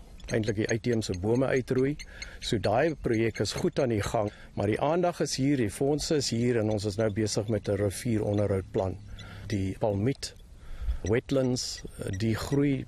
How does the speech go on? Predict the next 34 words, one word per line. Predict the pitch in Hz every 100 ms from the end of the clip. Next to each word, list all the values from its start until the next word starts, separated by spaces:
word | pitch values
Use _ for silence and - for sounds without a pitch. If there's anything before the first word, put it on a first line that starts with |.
| 113
by. | 104 147 95
Sodra | - 104 110
ons | 123 120
hierdie | 117 113 110
uitheemse | - 110 120 113 113
bome | 101 110 113
uithaal, | - 107 113 113 104
dan | 101 101 95
kom | 123 110
hulle | 113
weer | 110 110
terug. | - 139 - - - - -
En | 107
dit | 110 120
is | 95
baie | 101 98
positief. | - 101 92 - 90 -
En | 95
ons | 95 -
het | 101
'n |
kwekery | - 131 120 117 117 117
wat | 104 98 - - - - -
die | -
inheemse | 131 127 127 120 - 117
plante | 131 120 107 117 101
kweek | - 170 180 - - - - - -
en | 117 104
dan | 104 101
doen | 104 107
ons | 104
ook | 113 101 -
dan | 101 98
rivierrestaurasie. | 98 92 - 110 101 95 92 - 95 90 78 -